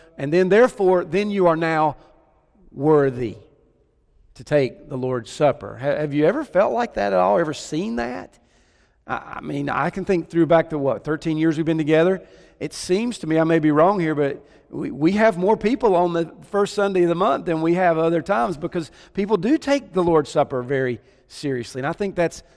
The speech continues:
that's, that's a good thing, but it is, it is a very serious thing. But I, I do think that that's prevalent in our culture to think,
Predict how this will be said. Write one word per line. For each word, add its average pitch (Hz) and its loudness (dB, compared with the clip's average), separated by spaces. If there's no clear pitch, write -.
that's, - -6
that's 151 -10
a 139 -8
good 175 -4
thing, 110 -6
but 123 -10
it 151 -6
is, 156 -4
it 160 -8
is 147 -4
a 151 -4
very 156 -2
serious 185 -2
thing. 95 -14
But 151 2
I, 151 0
I - -4
do 202 -6
think 226 -6
that 175 -10
that's 156 -4
prevalent 160 0
in 160 -2
our 160 -2
culture 160 -6
to 151 -8
think, 156 -4